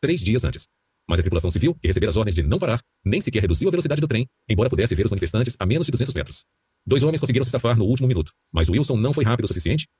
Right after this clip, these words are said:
e teve as duas pernas amputadas acima do joelho. Como os médicos da Marinha no local se recusaram a tratar dele ou a permitir que sua ambulância o conduzisse ao hospital, os espectadores, incluindo a esposa e o filho de Wilson, tentaram estancar o fluxo de sangue durante quarenta e cinco minutos, até a chegada de uma ambulância particular. Surpreendentemente,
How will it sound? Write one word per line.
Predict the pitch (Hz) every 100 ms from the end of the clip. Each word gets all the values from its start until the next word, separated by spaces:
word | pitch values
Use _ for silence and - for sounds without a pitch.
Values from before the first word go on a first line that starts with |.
| -
e | 107
teve | 151 147
as | 82
duas | 156 160
pernas | 123 120 120
amputadas | 156 151 110 120 120
acima | 104 - 190
do | 180
joelho. | 151 123 - _ _ _
Como | - 123
os |
médicos | 120 127 120
da |
Marinha | 107 110
no |
local | 101 104
se | 101
recusaram | 101 98 110 101
a |
tratar | 82 120
dele | 98 101 87 _ -
ou | 120
a |
permitir | 104 123 - 170
que | -
sua | 120 113
ambulância | 156 104 127 78
o | 87
conduzisse | 139 95 117
ao | 73
hospital, | 78 - 151 - -
os | 90
espectadores, | 82 - - 147 - -
incluindo | 120 139 170
a |
esposa | 156 135 85 60 101
e |
o |
filho | 98 185
de | 165
Wilson, | 104 107 - -
tentaram | 123 151
estancar | 165 139 151 139
o |
fluxo | - 123
de | -
sangue | - 135
durante | 107 120
quarenta | 120 - 180
e |
cinco | - 190
minutos, | 190 117 - _ -
até | 120
a | 175
chegada | 147 117 127
de |
uma | 139
ambulância | 135 95 110
particular. | 113 - 67 - _ _ _ _ _ _
Surpreendentemente, | - 131 127 120 98 101